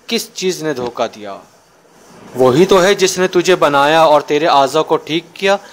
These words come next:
और तेरी कामत को मोतदिल रखा और जिस सूरत में चाहा तुझे जोड़ दिया। मगर हैहात, तुम लोग जज़ा को झुटलाते हो,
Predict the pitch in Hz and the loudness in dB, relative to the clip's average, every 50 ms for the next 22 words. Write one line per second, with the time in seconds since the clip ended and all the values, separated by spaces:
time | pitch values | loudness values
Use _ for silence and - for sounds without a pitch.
0 | - - - _ 165 151 147 - - - 165 160 160 165 160 - 170 135 139 147 | -20 -20 -12 _ 0 0 0 0 -4 -4 -2 -2 -2 -2 -2 0 2 2 2 2
1 | 151 156 151 - 180 156 147 139 135 139 139 139 - 135 - 160 165 185 170 175 | 0 -2 -2 -2 -2 -2 0 0 0 0 0 -2 -6 -6 -6 -6 -6 -4 -4 -4
2 | 175 180 - - 202 214 220 - - _ _ _ _ _ _ _ _ _ _ _ | -6 -4 -4 -2 -2 -2 -4 -8 -20 _ _ _ _ _ _ _ _ _ _ _
3 | _ _ _ - 156 151 143 - - 185 185 - - 190 175 180 175 - 165 165 | _ _ _ 0 0 0 0 -2 -6 -6 -6 -6 -4 -2 -2 -2 -2 -2 -6 -8
4 | 160 - - 170 147 143 160 170 160 120 110 - - _ _ _ _ _ - 151 | -6 -2 0 0 0 2 2 0 0 -2 -4 -10 -20 _ _ _ _ _ -10 -8
5 | 143 - 160 160 143 120 - 143 147 160 175 160 160 180 190 202 214 233 - _ | -4 -2 -2 -2 -2 -2 0 0 2 2 0 -2 -6 -4 -4 -4 -4 -6 -12 _
6 | _ _ _ _ _ _ _ _ _ - 156 156 151 165 151 131 139 156 156 143 | _ _ _ _ _ _ _ _ _ -4 -4 0 0 0 0 0 0 0 2 2
7 | 147 147 151 156 156 - - - _ _ _ _ _ _ _ _ _ _ _ _ | 4 4 4 4 2 -2 -12 -20 _ _ _ _ _ _ _ _ _ _ _ _
8 | _ _ _ _ - 220 220 214 214 208 185 156 175 160 160 190 190 185 185 180 | _ _ _ _ -6 -4 0 2 0 0 2 -2 -2 0 2 0 0 2 0 -2
9 | 151 131 135 - - 135 131 131 139 135 - 170 151 143 151 147 139 135 | -4 -4 -10 -12 -8 -4 -2 -2 -2 -2 -2 -2 0 0 0 -2 -2 -4